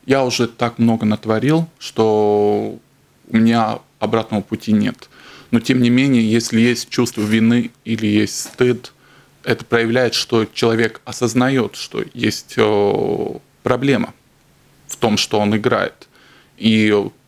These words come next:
осознанность того, что это действительно болезнь, это проблема, которую он испытывает, может, э, проб-, э, пробудить его дальнейшее, дальнейший путь к, э,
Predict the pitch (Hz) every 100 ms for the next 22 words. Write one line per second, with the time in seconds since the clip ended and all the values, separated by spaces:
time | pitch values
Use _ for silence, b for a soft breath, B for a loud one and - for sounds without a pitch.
0 | _ _ _ _ - 110 - 160 160 120
1 | 107 98 - - 107 107 - - 110 101
2 | 107 110 110 107 110 117 113 110 101 107
3 | 107 120 - 120 117 - 101 - 101 107
4 | 110 120 123 117 120 113 107 113 107 -
5 | - 117 - - 107 - - _ b b
6 | b b b b - 113 120 123 - 113
7 | 107 104 - 110 110 110 107 107 101 -
8 | 110 113 127 - 113 110 110 107 _ _
9 | - 117 110 117 117 - - 110 107 104
10 | 104 _ _ _ 107 113 113 117 - 110
11 | - 123 123 - - 113 117 110 107 107
12 | 104 107 104